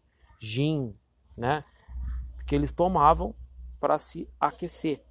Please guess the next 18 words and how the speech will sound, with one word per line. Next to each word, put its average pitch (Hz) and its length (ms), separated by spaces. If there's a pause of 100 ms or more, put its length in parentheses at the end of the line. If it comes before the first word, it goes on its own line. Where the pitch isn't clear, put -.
(180)
E - 80
eram 151 220
treinados 165 600
pra 156 200
isso, - 140
pra 170 140
não 160 200
se - 180
embebedar, 190 560
né? 120 100
Senão, 127 440 (320)
como 139 100
é 160 60
que 170 80
eles 147 120
iam 175 140
segurar 156 380
um, 156 480